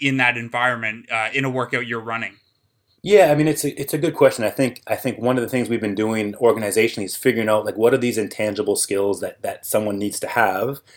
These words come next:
Speaker 2: to be part of the Raptor culture and to be, to be a contributor on a Raptor team, and, like, what you need to bring to the table.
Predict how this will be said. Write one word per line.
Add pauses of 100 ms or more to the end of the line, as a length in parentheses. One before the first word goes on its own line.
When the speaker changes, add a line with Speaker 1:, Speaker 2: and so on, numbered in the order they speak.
(160)
Speaker 2:
to
be
part
of
the
Raptor
culture
and
to
be,
to
be
a
contributor
on
a
Raptor
team, (280)
and,
like,
what
you
need
to
bring
to
the
table.